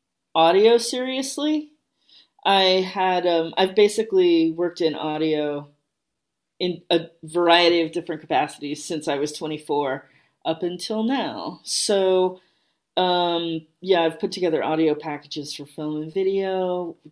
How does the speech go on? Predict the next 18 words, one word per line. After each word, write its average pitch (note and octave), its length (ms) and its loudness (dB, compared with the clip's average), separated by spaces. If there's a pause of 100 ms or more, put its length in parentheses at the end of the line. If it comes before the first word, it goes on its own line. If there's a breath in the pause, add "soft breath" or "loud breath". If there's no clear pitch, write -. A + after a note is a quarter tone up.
(180)
did D#3 200 -2
live D#3 340 -2
sound, D3+ 560 -6
worked D3+ 240 -6
in D3 100 -8
studios, C#3+ 960 -6 (500)
was C#3 140 -14
a C#3+ 60 -8
broadcast D3 580 -6
engineer, D3+ 460 -6
and D#3 80 -4
now D#3+ 180 0
I D#3+ 120 2
write, D#3+ 400 2 (580 soft breath)
uh, F3 280 4
user A3+ 400 -2
guides E3+ 480 -2
for E3 680 -2